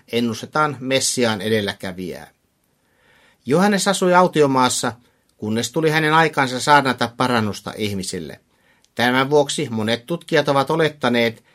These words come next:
että Johannes olisi kuulunut essealaisten juutalaislahkoon, joka asui Juudean autiomaassa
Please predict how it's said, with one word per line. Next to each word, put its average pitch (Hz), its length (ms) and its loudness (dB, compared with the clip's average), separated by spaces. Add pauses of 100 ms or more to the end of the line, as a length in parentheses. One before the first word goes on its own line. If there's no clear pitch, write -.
(260)
että 110 140 -2
Johannes 120 400 0
olisi 139 260 -2
kuulunut 143 460 -4
essealaisten 123 760 0
juutalaislahkoon, 113 1040 -2 (320)
joka 110 280 0
asui 139 300 2
Juudean 131 340 2
autiomaassa 110 760 -2